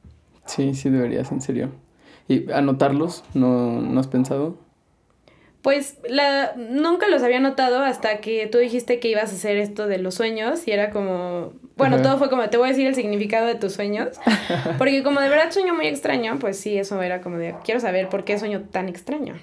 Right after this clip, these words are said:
Speaker 1: Ok.
Speaker 2: Y eso sí fue como, por eso los empecé a anotar.
Speaker 1: O sea, tu diario de sueños es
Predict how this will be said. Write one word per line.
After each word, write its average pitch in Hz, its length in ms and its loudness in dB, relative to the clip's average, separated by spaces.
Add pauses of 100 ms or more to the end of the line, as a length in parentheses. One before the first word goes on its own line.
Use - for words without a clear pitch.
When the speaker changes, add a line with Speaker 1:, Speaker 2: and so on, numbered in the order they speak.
Speaker 1:
Ok. 147 180 0 (880)
Speaker 2:
Y 208 100 -6
eso 202 160 -4
sí 185 180 -8
fue 185 200 -8
como, 185 260 -10 (600)
por 233 120 0
eso 240 140 2
los 220 100 2
empecé 202 280 -2
a - 20 -2
anotar. 208 280 -2
Speaker 1:
O 202 40 -2
sea, - 160 2
tu 156 120 2
diario 143 280 6
de 139 100 2
sueños 135 300 0
es 135 260 0